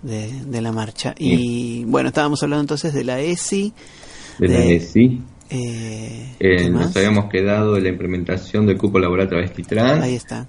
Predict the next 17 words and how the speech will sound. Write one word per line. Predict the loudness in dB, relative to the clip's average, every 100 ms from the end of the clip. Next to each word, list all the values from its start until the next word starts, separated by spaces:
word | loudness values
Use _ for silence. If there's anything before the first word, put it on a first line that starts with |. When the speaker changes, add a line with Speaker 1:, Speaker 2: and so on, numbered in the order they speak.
| -10
Speaker 2:
Trans | -8 -8
Acayán. | -10 -10 -4 2 2 2 -4 -10 -10
Speaker 1:
Ajá. | -6 -4 -4 -6
Speaker 2:
Y | -10
de-, | -10 -12 -20 -20 -20 -20 -14 -2
bueno, | 2 2 0
seguimos. | 0 2 4 2 0 -6 -16 -6
Dice, | 0 2 4
"Basta | 4 2 4
de | 2 2
políticas | -2 -2 -2 -2 -4
represivas | -6 -8 -6 -4 -2
del | -2 -4
Estado | -2 0 0 0 -2 -6 -12 -8
contra | -2 0 0 -2
las | -2
disidencias. | -6 -8 -2 2 2 0 -2 -4 -4 -12